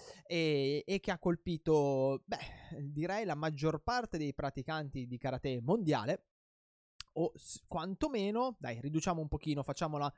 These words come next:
un po' meno grande, eh, allora diciamo così, il novantanove per cento dei praticanti del karate del nord Italia, mm? Quelli del centro e del sud si sono forse un po' salvati, ovvero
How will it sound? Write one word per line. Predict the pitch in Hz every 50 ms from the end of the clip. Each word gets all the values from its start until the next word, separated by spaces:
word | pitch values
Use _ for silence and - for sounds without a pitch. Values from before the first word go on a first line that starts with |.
| _ _ _
un | - 160 160 160 147
po' | 147 - 170
meno | 165 170 170 170
grande, | 165 165 165 147 139 135 135 135 123 - _ _ _ _
eh, | - - 160 147 143 143 143 143 139 143 139 135 135 135 - 160 170 - -
allora | - 170 208 208 202 208 226 220
diciamo | 202 180 170 - 190 185 185
così, | - 202 180 170 185 170 139 - _ _ _ _ -
il | 156 151 143 139
novantanove | 143 151 170 185 208 196 - 202 220 233 233 226
per | - 233 226
cento | 214 - 226 233 240 214 226
dei | 214 180 175
praticanti | 160 - - 170 165 165 - 175 - 196 196 196 180 -
del | 170 165 165 156
karate | - 190 190 190 - 165 156 151
del | 139 151 156 151 151
nord | 147 143 139 139 139 131
Italia, | 139 - - 104 82 98 110 113 110 _ _ - 160
mm? | 190 226 262 - - - - - 139
Quelli | - 208 214 208 196
del | 175 175 170 165 160 160 160 156
centro | - - 226 233 202 202 196
e |
del | 214 233 220
sud | - - 185 175 185
si | 196 - 190
sono | - - 147 139 139
forse | - - 131 123 - - - 135 131 -
un | - 220 208 196 165
po' | - 123 123 - _
salvati, | - - - 120 117 104 104 - - - - - -
ovvero | - 262 277 190 151 147 143 135 131 139 139 -